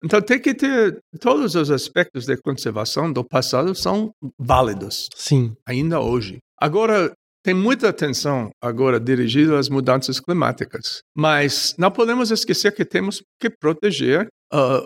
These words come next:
Speaker 1: os elementos básicos, básicos que são lá, que são as espécies e os ecossistemas.
Speaker 2: Uhum.
Speaker 1: E se não fazemos isso, as mudanças climáticas vão ficar pior ainda, né?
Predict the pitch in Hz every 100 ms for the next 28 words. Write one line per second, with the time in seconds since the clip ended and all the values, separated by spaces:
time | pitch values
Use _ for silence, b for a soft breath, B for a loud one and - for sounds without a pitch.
0 | 147 143 143 156 151 143 202 202 - 131
1 | 135 170 160 202 - - _ - 143 156
2 | 208 - 214 - 311 175 190 - - 165
3 | 185 - - 151 170 165 185 175 180 185
4 | 214 - 156 151 110 180 190 143 147 147
5 | - 160 240 254 220 170 151 170 151 135
6 | 269 - 147 - _ - 160 185 180 190
7 | 196 180 180 165 170 214 214 156 180 202
8 | - - 214 - 226 220 269 262 233 170
9 | 117 160